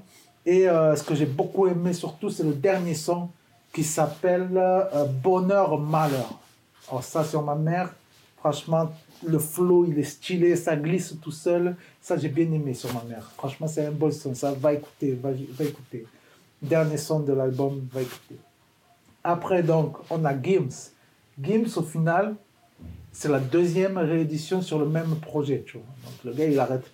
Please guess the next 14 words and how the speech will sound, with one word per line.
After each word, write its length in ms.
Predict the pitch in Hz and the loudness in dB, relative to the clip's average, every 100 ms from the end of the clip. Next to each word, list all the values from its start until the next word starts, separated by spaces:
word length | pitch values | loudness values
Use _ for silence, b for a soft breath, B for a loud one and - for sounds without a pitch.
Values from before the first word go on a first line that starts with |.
| - | -10
plus, 200 | 143 127 | -8 -8
tu 120 | - | -10
vois. 160 | 113 - b b b | -14 -16 b b b
Au 80 | 135 | -6
final, 340 | - 143 165 | -4 -4 0
on 80 | 156 | 0
se 120 | 143 | 0
retrouve 280 | 143 135 156 | 0 0 2
avec 180 | 147 139 | 2 2
combien 420 | 156 151 160 185 | 0 0 2 0
sur 200 | 180 156 | 0 -2
le 80 | 147 | 0
même 240 | 156 165 | 0 -2
projet ? 540 | 156 - 160 151 196 | -2 0 0 2 0